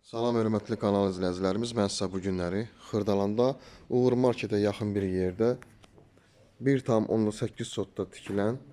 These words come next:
belə bir iki mərtəbəli həyət evi təqdim edirəm. Hal-hazırda həyətimizin həyətindəyik.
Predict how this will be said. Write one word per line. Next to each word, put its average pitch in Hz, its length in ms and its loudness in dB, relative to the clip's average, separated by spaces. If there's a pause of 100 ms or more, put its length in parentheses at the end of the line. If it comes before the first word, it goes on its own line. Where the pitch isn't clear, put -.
(360)
belə 104 260 -4
bir 104 160 -4
iki - 240 -12
mərtəbəli 98 560 -2
həyət 90 320 -6
evi 82 160 -8
təqdim 92 400 -6
edirəm. 110 380 -2 (500)
Hal-hazırda 101 640 -4 (560)
həyətimizin 95 720 -6
həyətindəyik. 107 760 -2